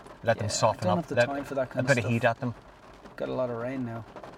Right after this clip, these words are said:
Speaker 2: I hope this isn't interfering in our podcast.
Speaker 1: I have absolutely no doubt this is definitely interfering in our podcast. This was maybe not a good night to do it in the car.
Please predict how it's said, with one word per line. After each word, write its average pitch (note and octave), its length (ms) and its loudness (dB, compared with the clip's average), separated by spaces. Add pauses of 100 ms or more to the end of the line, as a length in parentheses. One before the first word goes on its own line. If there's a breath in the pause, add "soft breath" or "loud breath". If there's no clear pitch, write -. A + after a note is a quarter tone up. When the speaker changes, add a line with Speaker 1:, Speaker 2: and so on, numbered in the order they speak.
(840)
Speaker 2:
I - 20 -2
hope D3 140 -2
this C#3 200 -2
isn't B2 240 -4 (140)
interfering C3 560 -4
in B2 80 -4
our A#2+ 140 -4
podcast. - 680 -4
Speaker 1:
I B2 100 8
have A2+ 280 4
absolutely A2 380 2
no G#2+ 160 2
doubt G2+ 240 2
this G2+ 160 -2
is F#2+ 100 -2
definitely G2+ 360 0
interfering F#2+ 440 -4
in F#2+ 60 -6
our F#2 120 -6
podcast. G2+ 580 -4 (840 loud breath)
This - 200 -2
was D3 160 0
maybe C3 180 4
not B2 160 2
a A2+ 60 0
good A2+ 180 0
night C3 260 0
to - 100 -10
do B2 140 0
it A2+ 80 0
in G#2 120 -2
the G#2 80 -4
car. C#3+ 340 0